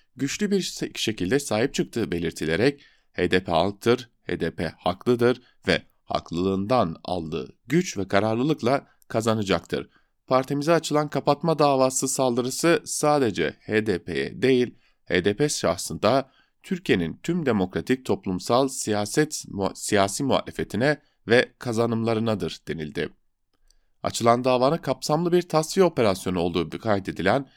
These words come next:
sonuç bildirgesinde şu vurgular öne çıktı. "Partimiz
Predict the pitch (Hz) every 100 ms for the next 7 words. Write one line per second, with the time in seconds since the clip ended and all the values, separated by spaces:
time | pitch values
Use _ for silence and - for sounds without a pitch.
0 | _ _ - 127 151 151 110 82 82 82
1 | - 87 127 151 _ _ - - 196 151
2 | 92 85 95 131 - _ - 80 76 -
3 | - 69 - _ _ _ _ _ _ -
4 | 101 - 127 143